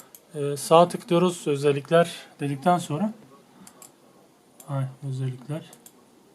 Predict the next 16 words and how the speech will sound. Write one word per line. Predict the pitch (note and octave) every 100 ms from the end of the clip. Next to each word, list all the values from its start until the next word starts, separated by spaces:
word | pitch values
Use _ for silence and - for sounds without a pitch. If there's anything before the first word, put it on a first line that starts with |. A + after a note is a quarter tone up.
| _ _ -
Evet. | B2 G#2+ - - - _
Şimdi | - F3+
ayrıntılar | F3+ E3+ E3+ E3 F#3 F#3
kısmına | - - F3 G3
geliyoruz | E3+ C#3 C3+ B2
değerli | C3 C3
arkadaşlar. | C3 C3+ C3+ - F3+
Ayrıntılara | C#3+ C#3+ - D#3+ D#3+
geldiğimizde | D#3 D3+ D3+ D3 C3+ F#3 G#3+ - C#3
zaten | D3+ D#3+ D3
burada | D3 E3
bize | D3+ E3
söyleyecek, | - D#3+ D#3 E3+ E3+ - - - - - - _ D3
e, | C3+ C3
ne | C3
kadar | C3+ B2+